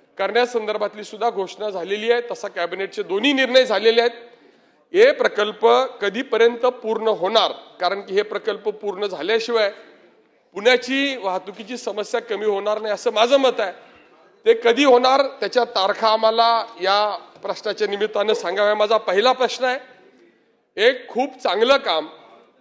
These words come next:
मागच्या आपल्या महायुती सरकारनं हाती घेतलंय. खडकवासला कालव्या, कालवा हा आपण भूमिगत करतोय, टनेलचं काम सुरू होतंय. त्यामुळे हे काम जरी दोन हजार कोटी रुपयाचं असलं, बावीसशे कोटी रुपयाचं असलं,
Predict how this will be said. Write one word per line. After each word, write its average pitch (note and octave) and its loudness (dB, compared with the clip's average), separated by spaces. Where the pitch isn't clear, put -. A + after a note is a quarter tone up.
मागच्या F#3 2
आपल्या G#3+ 0
महायुती F#3+ -4
सरकारनं G3 -2
हाती D#3+ -6
घेतलंय. A3 0
खडकवासला A3+ 0
कालव्या, G3 0
कालवा F#3 -4
हा F3 0
आपण G3+ -6
भूमिगत F3+ -6
करतोय, G#3 -4
टनेलचं G3+ -8
काम G3+ -8
सुरू A3 -4
होतंय. G3+ -4
त्यामुळे B3+ 6
हे G#3 0
काम A#3 -2
जरी B3 0
दोन A#3+ 4
हजार A#3+ 2
कोटी A#3+ -2
रुपयाचं A3+ -2
असलं, F#3+ -4
बावीसशे G3+ -2
कोटी G#3 -4
रुपयाचं G3+ -2
असलं, C4 -2